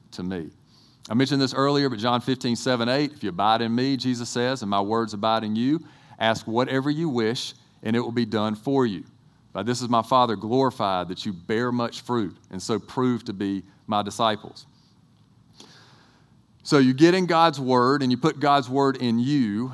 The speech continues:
and then you can ask whatever you want as your mind is being transformed to the word of God, and it's gonna be done for you.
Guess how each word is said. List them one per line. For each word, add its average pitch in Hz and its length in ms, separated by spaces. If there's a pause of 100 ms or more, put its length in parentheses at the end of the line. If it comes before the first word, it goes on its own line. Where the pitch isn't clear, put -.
(120)
and 117 180
then 131 80
you 131 80
can 127 140
ask 156 320
whatever 135 340
you 127 160
want 135 400
as 113 140
your 113 100
mind 127 380
is 120 100
being 123 180
transformed 135 720
to 131 80
the 113 80
word 120 220
of 98 120
God, 101 540
and 110 140
it's 117 140
gonna 120 240
be 120 320 (200)
done 127 380
for 135 380
you. 101 240